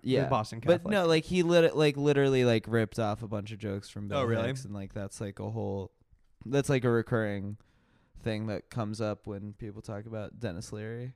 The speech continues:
Speaker 1: Um, but
Speaker 2: You
Speaker 1: both of
Speaker 2: played
Speaker 1: them
Speaker 2: the
Speaker 1: went
Speaker 2: Dennis Leary coffee bit.
Speaker 1: Oh.
Speaker 2: This is actually, like, this is much more interesting to me than any, any sort of Dennis Miller, Dennis Leary post nine eleven talk.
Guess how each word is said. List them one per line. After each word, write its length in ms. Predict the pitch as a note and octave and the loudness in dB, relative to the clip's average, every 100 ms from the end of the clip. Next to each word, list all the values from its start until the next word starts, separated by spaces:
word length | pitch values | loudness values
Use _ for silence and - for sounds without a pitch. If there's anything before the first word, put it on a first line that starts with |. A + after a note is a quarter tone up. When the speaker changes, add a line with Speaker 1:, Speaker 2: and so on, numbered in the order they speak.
| _ - | _ -6
Speaker 1:
Um, 380 | C#3+ C3 B2 B2+ | -2 0 0 -2
but 160 | A#2 | 0
Speaker 2:
You 40 | A#2 | 2
Speaker 1:
both 100 | F#3+ | 4
of 40 | |
Speaker 2:
played 160 | G#3 A#3 | 6 6
Speaker 1:
them 80 | C4+ | 6
Speaker 2:
the 80 | B3+ | 4
Speaker 1:
went 100 | G3+ | 6
Speaker 2:
Dennis 320 | G#3 G#3+ - | 6 4 0
Leary 520 | G3 G3 F#3+ F3+ D#3 | 0 2 2 2 0
coffee 520 | - D3 C3+ C3+ C#3 | 0 2 4 2 -2
bit. 280 | A2+ G2+ F2 - - - | -4 -6 -8 -12 -20 -6
Speaker 1:
Oh. 480 | D#3 C#3+ A2+ G#2+ A2+ | -2 0 0 -4 -4
Speaker 2:
This 180 | D3+ E3+ | -2 -2
is 100 | F#3+ | 4
actually, 540 | G3+ G3 F#3+ G3+ F#3 E3+ | 6 6 4 4 4 6
like, 400 | E3 D3 C#3 - - - _ | 8 6 4 -8 -20 -20 _
this 200 | C#3+ F3+ | 2 2
is 240 | G#3+ G3+ E3+ - - _ - | 4 2 2 0 -6 _ -2
much 400 | D3+ D#3+ E3 D#3+ | 6 8 8 6
more 220 | E3 D#3 | 4 6
interesting 640 | D3+ D3+ D3+ C#3+ - D3 C#3+ | 4 4 6 6 2 -4 -2
to 120 | C#3+ | 0
me 160 | C#3 | 2
than 280 | B2+ B2+ A#2+ | 4 4 2
any, 480 | A#2 B2+ B2+ B2 A#2 - | 0 0 2 2 2 0
any 220 | C3+ C3+ | 0 2
sort 220 | B2 C#3 | 2 2
of 220 | B2+ A#2+ - - | 2 0 -10 -2
Dennis 380 | C3 C3 C3 C3 | 2 4 2 2
Miller, 440 | C3 B2+ B2 A#2+ | 2 4 6 4
Dennis 460 | A#2 A2 B2+ A#2+ - | 2 0 0 0 0
Leary 600 | B2+ A#2+ A#2 A#2 A2+ A2 - _ _ _ | 2 6 6 4 2 -2 -8 _ _ _
post 300 | - B2+ B2 | -2 0 2
nine 200 | C3 B2 | 0 2
eleven 340 | A#2+ A#2 A#2+ C#3 | 2 2 2 0
talk. 360 | - D#3 D#3 | 0 0 0